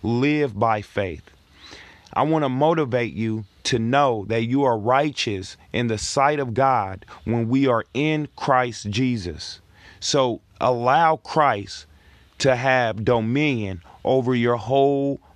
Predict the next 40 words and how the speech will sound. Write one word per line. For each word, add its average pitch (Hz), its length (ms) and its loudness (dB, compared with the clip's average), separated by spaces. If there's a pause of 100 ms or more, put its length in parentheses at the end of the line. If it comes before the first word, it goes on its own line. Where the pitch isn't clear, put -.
(120)
mind, 131 640 2
body, 120 460 2
and 113 140 -4
soul, 127 400 0
your 107 160 -2
whole 123 240 2
decision 107 640 -2
making. 95 460 -8 (360)
Everything 156 600 2
that 139 240 0
you 127 80 0
do, 117 360 0 (220)
he 127 180 0
needs 127 360 -2
to 127 100 -2
be 117 220 0
a 110 80 0
part 123 360 2
of 90 200 -4
it. - 120 -12 (420)
And 117 200 0
when 156 200 2
we 170 160 -2
do 180 260 0
this, 120 380 -2 (340)
this 131 240 0
makes 143 360 0
it 120 140 -4
to 120 220 0
us 127 340 -2 (520)
to 135 120 0
where 120 320 0
we 127 260 0
can 123 340 -2
live 117 460 -2 (1000)
by 127 400 6
the 101 180 -4
Holy 113 300 0
Spirit, 98 560 -4
submitting. 110 680 2